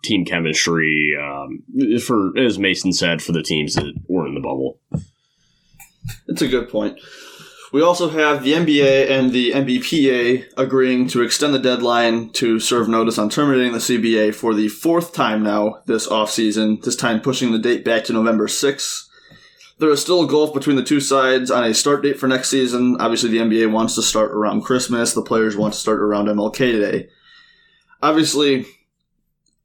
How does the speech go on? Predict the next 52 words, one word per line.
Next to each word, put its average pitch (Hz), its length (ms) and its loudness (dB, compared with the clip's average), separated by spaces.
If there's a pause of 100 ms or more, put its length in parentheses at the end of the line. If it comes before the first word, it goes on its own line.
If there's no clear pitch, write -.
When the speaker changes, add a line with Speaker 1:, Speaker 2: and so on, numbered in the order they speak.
(480)
Speaker 2:
having 147 260 2
a 131 60 4
later 135 280 4
start 135 280 0
date 131 180 0
probably 135 260 2
means 123 220 0
a 107 60 -2
shorter 120 260 0
schedule, 127 760 0
and 117 440 2 (160)
according 165 240 0
to 123 100 0
Bobby 123 220 2
Marks 120 320 0
at 113 80 2
E 117 60 2
S 110 100 -2
P 113 180 0
N, 113 340 2 (200)
shortening 165 400 0
the 135 80 2
schedule 131 320 2
to 117 80 -6
fifty 135 320 -2
games 120 360 -2
could 170 200 -2
result 131 380 0
in 123 60 -4
a 117 60 0
loss 113 360 0
of 113 80 0
about 110 260 -2
one 127 160 0
point 120 200 -2
six 110 220 -4
billion 107 340 -2
dollars. 104 400 0
So 120 100 -2
that 123 160 0
kind 123 200 0
of 110 80 -2
<laughs> - 0 -
shows 113 320 -2
you 104 100 -2
right 110 160 0
there 104 420 0 (560)
where 127 340 2
the 120 220 0
N 117 120 0
B 113 180 2
A 113 420 0